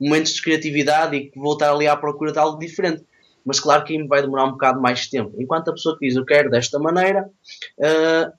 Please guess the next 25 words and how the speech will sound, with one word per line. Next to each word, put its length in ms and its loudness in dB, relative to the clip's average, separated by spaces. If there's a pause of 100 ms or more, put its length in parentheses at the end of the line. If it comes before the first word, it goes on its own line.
(160)
eu 120 2
já 160 2
vou 160 -2
poupar 280 0
ali 100 0
um 80 -4
bocado 240 0
de 60 -12
tempo 240 -2
também 280 0
para 160 -4
compensar 480 -2
a 80 0
paciência 640 0
da 140 -2
pessoa 480 -2 (120)
e 100 0
a 40 2
abertura 360 -2
dela 200 0
também 240 -4
por, 320 -2 (460)
por 80 -4
falar. 480 2 (640)
Agora, 420 2